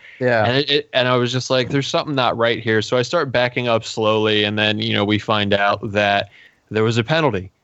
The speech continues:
Speaker 2: and they had to extend the game by one more play while there was confetti on the field.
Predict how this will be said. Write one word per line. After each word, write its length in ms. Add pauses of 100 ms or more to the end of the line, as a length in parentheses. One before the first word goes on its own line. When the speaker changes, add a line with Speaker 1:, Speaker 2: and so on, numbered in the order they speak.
(180)
Speaker 2:
and 420
they 100
had 260
to 100
extend 440
the 60
game 380
by 140
one 200
more 220
play 360 (220)
while 320
there 140
was 160
confetti 440
on 120
the 80
field. 340